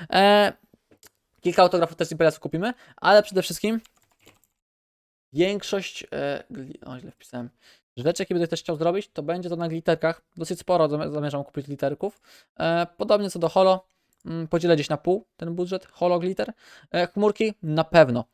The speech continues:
Jakie, jaka cena? Myślę, że koło trzech, czterech będę chciał tutaj złożyć na zamówienia.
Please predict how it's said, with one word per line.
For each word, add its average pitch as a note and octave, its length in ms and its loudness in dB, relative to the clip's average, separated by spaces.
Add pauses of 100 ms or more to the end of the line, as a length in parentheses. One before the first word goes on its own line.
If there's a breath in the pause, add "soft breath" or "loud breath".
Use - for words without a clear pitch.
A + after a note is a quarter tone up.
Jakie, D3+ 220 -4
jaka D#3 260 -2
cena? F#3 300 -2 (380)
Myślę, D#3+ 180 -6
że D3+ 100 -2
koło D#3 460 -2 (920)
trzech, - 280 -6
czterech C#3+ 360 4
będę B2+ 160 -4
chciał B2 140 -10
tutaj B2+ 120 -2
złożyć B2 400 -6
na C3 100 -10
zamówienia. B2 440 -4